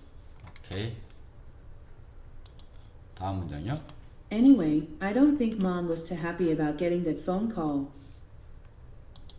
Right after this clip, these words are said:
Speaker 2: Anyway, I don't think Mom was too happy about getting that phone call.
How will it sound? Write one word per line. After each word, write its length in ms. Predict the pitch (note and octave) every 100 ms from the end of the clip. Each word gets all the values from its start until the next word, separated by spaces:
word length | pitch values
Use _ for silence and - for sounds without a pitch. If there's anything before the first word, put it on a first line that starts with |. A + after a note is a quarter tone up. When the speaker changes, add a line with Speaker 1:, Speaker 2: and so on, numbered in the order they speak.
| - -
Speaker 2:
Anyway, 580 | G#3+ C4+ B3 D#3 D3+ - -
I 120 | G3
don't 260 | A#3+ D4 C#4+
think 200 | A3+ G3+
Mom 300 | F#3 F3+ E3+
was 160 | E3
too 120 | - E3+
happy 360 | E3+ E3+ E3+
about 240 | D#3 D3+ D3+
getting 240 | F3 F3
that 140 | E3 D3
phone 240 | - F#3 A3+
call. 400 | F#3 D#3 C#3 C#3